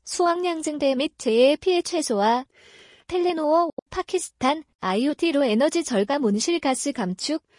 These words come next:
에던드 티미국, 텔레포니카 에콰도르, 알프스 기후변화 모니터링 고고도,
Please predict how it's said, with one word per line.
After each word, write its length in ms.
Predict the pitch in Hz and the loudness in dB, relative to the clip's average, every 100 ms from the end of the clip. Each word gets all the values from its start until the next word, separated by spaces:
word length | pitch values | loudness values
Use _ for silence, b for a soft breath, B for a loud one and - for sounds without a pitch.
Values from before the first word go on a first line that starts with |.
| b b b | b b b
에던드 380 | 214 285 311 330 | 0 0 -2 -4
티미국, 540 | - 226 226 240 285 - - | -2 0 0 0 -4 -8 -4
텔레포니카 760 | 370 370 370 370 339 330 311 | 0 2 2 0 0 -2 0
에콰도르, 800 | 294 - - 320 294 170 214 339 b b b b | 0 0 -2 -2 -2 -2 0 -2 b b b b
알프스 500 | 208 220 - 285 359 | -2 0 0 -4 -4
기후변화 520 | 349 302 302 302 294 302 | 0 0 2 2 0 0
모니터링 640 | 202 254 320 285 302 294 | 0 0 -2 -2 -2 -4
고고도, 520 | 262 214 220 302 320 | -6 -4 -2 -2 -2